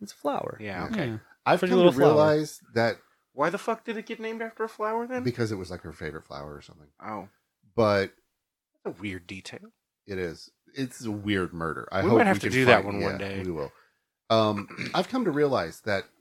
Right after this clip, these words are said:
Speaker 3: geographically speaking, serial killers are a lot different.
Speaker 2: Mm-hmm.
Speaker 3: So,
Speaker 1: Oh,
Speaker 3: like,
Speaker 1: definitely.
Speaker 3: you have Florida, you had Ted Bundy. You know,
Speaker 1: Mm-hmm.
Speaker 3: he would just basically brutally murder. You had
Speaker 1: Yeah.
Speaker 3: Northwest, that
Speaker 2: Hey,
Speaker 3: was
Speaker 2: listen,
Speaker 3: Jeffrey
Speaker 2: when you come
Speaker 3: Dahmer.
Speaker 2: to Florida, you get what you see,
Speaker 3: Yeah.
Speaker 2: my dude. A
Speaker 1: Right.
Speaker 2: handsome dude that will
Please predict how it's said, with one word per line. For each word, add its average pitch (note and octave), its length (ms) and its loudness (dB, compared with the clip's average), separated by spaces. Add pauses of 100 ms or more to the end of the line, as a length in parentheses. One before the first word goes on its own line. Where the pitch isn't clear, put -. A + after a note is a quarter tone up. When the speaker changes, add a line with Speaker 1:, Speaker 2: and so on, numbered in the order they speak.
(600)
Speaker 3:
geographically A#2 760 0
speaking, B2+ 640 -8 (640)
serial G#3 300 0
killers A2+ 380 0
are F#2 120 -4
a E2+ 60 -6
lot E2 200 -6
different. - 280 -20 (480)
Speaker 2:
Mm-hmm. D#3 120 2 (200)
Speaker 3:
So, C3+ 80 6
Speaker 1:
Oh, C3+ 140 12
Speaker 3:
like, A#2 140 2
Speaker 1:
definitely. A2 440 4
Speaker 3:
you F3 60 2
have G3 160 4
Florida, F#3+ 560 2
you E3 120 -2
had D3 200 2
Ted C3+ 240 -2
Bundy. A#2+ 540 0 (220)
You A#2+ 160 0
know, A#2+ 100 4
Speaker 1:
Mm-hmm. A#2 100 2
Speaker 3:
he D3+ 80 2
would C#3 100 -2
just B2+ 140 -6
basically A2+ 340 -2
brutally F#2 400 -6
murder. A#1 400 -12
You G2+ 120 -8
had A#2 340 6
Speaker 1:
Yeah. D#2 120 4 (240)
Speaker 3:
Northwest, D3 760 2
that D#3+ 80 6
Speaker 2:
Hey, D#3 100 6
Speaker 3:
was B2+ 80 2
Speaker 2:
listen, C#3 360 4
Speaker 3:
Jeffrey A#2+ 120 4
Speaker 2:
when A#2+ 100 6
you B2 60 2
come E3 160 4
Speaker 3:
Dahmer. F#3 40 4
Speaker 2:
to F3 40 6
Florida, E3 380 4
you D3 40 -8
get C#3 220 2
what A#2 160 -4
you G2+ 80 -4
see, C#3+ 460 2
Speaker 3:
Yeah. G#2 80 -2
Speaker 2:
my G2+ 240 0
dude. A2 400 2
A G#2+ 100 2
Speaker 1:
Right. G2+ 160 6
Speaker 2:
handsome C#3+ 340 4
dude C#3 300 4
that B2 180 6
will G2+ 200 -2